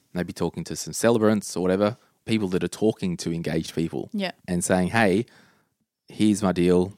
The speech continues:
Speaker 1: If you wanna recommend me to your couples or whatever, I'd love to be able to help." So
Speaker 2: Yeah.
Speaker 1: get out there and talk to people that can send you customers.
Speaker 2: Yeah. Never
Speaker 1: So,
Speaker 2: thought about that.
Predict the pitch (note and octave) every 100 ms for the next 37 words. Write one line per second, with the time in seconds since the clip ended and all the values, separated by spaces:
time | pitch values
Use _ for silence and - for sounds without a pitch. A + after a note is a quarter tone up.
0 | _ F#2 - F#2 F2+ - _ F#2+ F#2+ F#2
1 | F2 - F2 E2+ F2 F2+ F2+ F2 - E2
2 | E2 - A#2+ A#2 G#2+ G2+ G#2 G#2 G#2 G#2
3 | _ _ _ _ _ - F2+ F2+ E2 G#2
4 | F2 D#2+ E2+ - - - F2 F2+ G2 F#2
5 | - F#2 F#2 F#2 F#2 - - E2+ E2+ E2+
6 | E2+ - - F#2 F2+ - E2+ D#2+ E2 F2
7 | - - - - - G3 - _ _ _
8 | _ _ _ G#3 F#3+ E3 - - D#3+